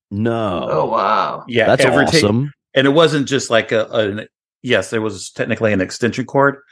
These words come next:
Speaker 3: but it, it had a, uh, uh,
Speaker 2: A cover
Speaker 1: Strip.
Speaker 2: over it so you didn't trip over it.
Speaker 3: Yeah, they taped them. They taped everything down.
Speaker 1: Did it have a
Speaker 3: Uh,
Speaker 1: power strip on 'em?
Speaker 3: Yes, thank you, power strip. I could not think of that
Speaker 2: Hmm.
Speaker 3: word. Yeah, so
Speaker 1: That's
Speaker 3: you
Speaker 1: why
Speaker 3: had a power
Speaker 1: <laughs>
Speaker 3: strip,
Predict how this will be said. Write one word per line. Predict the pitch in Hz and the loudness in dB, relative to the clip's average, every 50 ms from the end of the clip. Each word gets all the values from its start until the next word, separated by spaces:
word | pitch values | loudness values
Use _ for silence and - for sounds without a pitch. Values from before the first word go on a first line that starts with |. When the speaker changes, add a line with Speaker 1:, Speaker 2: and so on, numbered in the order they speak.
| _ _ _ _ _ | _ _ _ _ _
Speaker 3:
but | - - 127 120 | 0 2 4 4
it, | 110 113 110 - - | 4 2 2 -2 0
it | 123 113 110 | 2 2 2
had | 101 127 120 107 104 104 | 4 2 2 2 2 0
a, | 107 104 104 104 104 101 101 | 0 0 0 0 0 0 2
uh, | 98 95 92 92 90 90 87 90 - - _ _ _ _ _ _ _ _ _ _ _ | 2 4 4 2 2 0 -2 -4 -8 -12 _ _ _ _ _ _ _ _ _ _ _
uh, | - 107 95 92 90 92 90 - - - _ _ _ _ _ _ _ _ _ _ _ - | 0 2 2 2 0 -2 -6 -10 -14 -20 _ _ _ _ _ _ _ _ _ _ _ -6
Speaker 2:
A | - 202 165 151 143 | -4 -2 -2 -2 -4
cover | - - - 170 160 156 127 | -2 -2 0 0 0 0 0
Speaker 1:
Strip. | 104 - - | 0 0 2
Speaker 2:
over | 80 87 90 | 4 2 2
it | - - - - | 0 -2 -8 -8
so | - 151 143 | -6 -4 -2
you | 135 131 135 | -4 -4 -6
didn't | - - - - - 139 139 143 - _ _ _ - | -10 -16 -12 -10 -10 -8 -10 -12 -16 _ _ _ -2
trip | - 165 160 165 - | 0 0 0 0 -2
over | 131 117 117 95 107 90 | -2 -2 -4 -4 -6 -10
it. | 107 120 - _ _ _ _ _ - | -10 -14 -18 _ _ _ _ _ -2
Speaker 3:
Yeah, | 143 139 131 110 104 | 2 2 2 4 4
they | 117 123 | 2 2
taped | - 165 151 135 104 | 2 2 0 0 0
them. | 135 139 - | -2 -2 0
They | 123 117 | -2 -2
taped | 113 - 143 143 143 143 | 0 0 -2 0 0 0
everything | 131 120 127 123 123 117 | -2 0 0 -4 -4 -4
down. | 101 107 104 98 95 95 92 92 90 90 90 95 | -4 -2 -2 -2 -2 -2 -4 -6 -8 -10 -14 -8
Speaker 1:
Did | 95 92 | -6 -4
it | 82 | -2
have | 85 82 - | 0 0 0
a | 98 | 2
Speaker 3:
Uh, | 95 92 92 | 2 2 4
Speaker 1:
power | 80 87 90 85 | 4 2 2 0
strip | - - 104 101 98 101 | 0 0 0 0 0 0
on | 98 101 101 | -4 -6 -8
'em? | 101 98 95 _ _ | -10 -12 -16 _ _
Speaker 3:
Yes, | 120 127 117 101 - - | 2 2 2 2 2 0
thank | 139 123 113 - | 0 0 0 -4
you, | 104 | -4
power | - 117 107 98 95 | -2 -2 -2 -2 -4
strip. | - - 90 87 - | -8 -12 -14 -14 -14
I | - | -10
could | - - 120 107 | -6 -4 -2 0
not | 107 110 - | 0 -2 0
think | 175 175 160 | 0 0 2
of | 156 | 2
that | - 95 92 | 2 2 0
Speaker 2:
Hmm. | 95 | 0
Speaker 3:
word. | 101 90 90 - - _ _ _ _ _ _ _ _ _ _ _ _ _ _ _ _ _ - | -2 -4 -6 -10 -14 _ _ _ _ _ _ _ _ _ _ _ _ _ _ _ _ _ -2
Yeah, | 131 123 117 98 | 2 2 2 4
so | - | 4
Speaker 1:
That's | 127 127 | 4 4
Speaker 3:
you | 123 | 4
Speaker 1:
why | 131 117 | 4 4
Speaker 3:
had | 117 | 2
a | 110 | 0
power | - - 135 123 123 123 123 | 0 0 2 2 2 2 2
Speaker 1:
<laughs> | 117 | 0
Speaker 3:
strip, | 123 - 120 104 95 104 | -2 -2 -2 -2 -2 -2